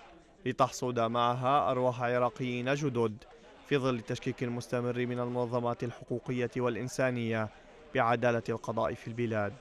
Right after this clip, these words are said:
فبعد أقل من أسبوعين على صدور أحكام بإعدام شخصين اثنين،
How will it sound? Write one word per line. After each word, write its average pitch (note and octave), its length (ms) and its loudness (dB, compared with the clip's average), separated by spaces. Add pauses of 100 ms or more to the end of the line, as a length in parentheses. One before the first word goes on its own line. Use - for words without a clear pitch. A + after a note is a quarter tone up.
(680)
فبعد G#3 360 4
أقل D3+ 560 4
من D3 160 -2
أسبوعين C3+ 600 -2
على B2+ 240 2
صدور C3 440 -4
أحكام C3 600 -2
بإعدام C3 580 0
شخصين B2 640 -2
اثنين، A#2+ 640 -2